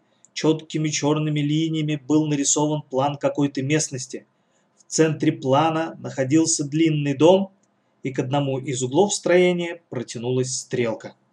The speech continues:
«Супер!» прошептал Лешка. «Согласен».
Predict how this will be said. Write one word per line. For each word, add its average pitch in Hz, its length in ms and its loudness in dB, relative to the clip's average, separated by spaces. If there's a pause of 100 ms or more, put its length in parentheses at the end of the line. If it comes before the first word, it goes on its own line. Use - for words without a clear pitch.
(1800)
«Супер!» 165 1000 -2 (760)
прошептал 123 580 -8
Лешка. 113 420 -10 (760)
«Согласен». 165 960 2